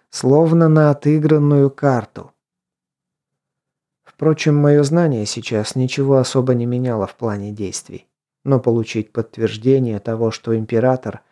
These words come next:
знает о нашем грядущем вояже в лапы Инквизиции,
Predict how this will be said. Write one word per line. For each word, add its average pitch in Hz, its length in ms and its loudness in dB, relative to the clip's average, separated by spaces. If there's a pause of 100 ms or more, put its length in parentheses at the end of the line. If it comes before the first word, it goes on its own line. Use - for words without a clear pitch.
(300)
знает 147 480 2
о 139 60 0
нашем 139 380 0
грядущем 131 640 2
вояже 120 500 2
в 117 80 -6
лапы 117 340 -2
Инквизиции, 120 840 -4